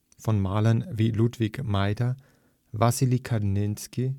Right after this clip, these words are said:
und Lionel Feininger oder Künstlern wie George Grosz, Konrad Felix Müller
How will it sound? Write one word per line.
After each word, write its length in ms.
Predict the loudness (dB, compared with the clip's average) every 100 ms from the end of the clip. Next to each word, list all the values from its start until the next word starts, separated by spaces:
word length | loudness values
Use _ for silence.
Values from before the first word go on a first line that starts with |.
| -10 _ _ _ _
und 260 | -2 -2 -4
Lionel 640 | -2 2 4 4 2 0 -4 _ _
Feininger 720 | -2 0 2 2 -2 -6 -12 -16 _ _ _ _ _
oder 200 | 0 0
Künstlern 580 | 0 0 0 0 0 0
wie 140 | -2
George 560 | -4 -2 -2 -2 -6 -18 -20 _
Grosz, 560 | -6 -4 -4 -6 -18 _ _ _ _ _ _ _ _ _ -6
Konrad 580 | 0 0 2 -2 -4 _ _ _ _
Felix 540 | -2 0 0 -2 -6
Müller 400 | -2 -2 -2 -6